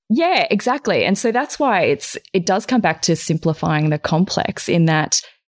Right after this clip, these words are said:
you do have to start with, you know, sifting for relevance, what is important. And so for that twelve bullet points on a slide, is it that there's one point that is the most important, and then you're going to talk to the other ones, but there's one image that's going to evoke that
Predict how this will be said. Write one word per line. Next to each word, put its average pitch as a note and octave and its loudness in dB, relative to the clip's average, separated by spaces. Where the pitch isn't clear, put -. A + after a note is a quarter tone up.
you G3 4
do G3+ 2
have F3+ -2
to F3 2
start - 0
with, D#3 0
you E3+ -2
know, D#3+ 2
sifting E3 0
for E3 0
relevance, D#3 0
what F3+ 2
is E3+ 2
important. D#3 0
And D#3 0
so E3+ 0
for E3 0
that D#3 -2
twelve G3 0
bullet E3+ 2
points E3 0
on D3 0
a D3+ -2
slide, E3 0
is F#3+ 2
it - 2
that E3+ 0
there's E3 2
one E3+ 4
point G#3+ 0
that E3 2
is D#3+ 0
the E3 0
most D#3 0
important, E3 0
and E3 2
then D#3 2
you're D3+ 2
going F3 0
to - -2
talk F3+ 0
to - -4
the D#3+ 2
other D3 0
ones, D3+ 0
but - -2
there's D#3 0
one E3+ 0
image D#3+ 0
that's - -4
going D#3 0
to D3+ 2
evoke D#3 -2
that - -2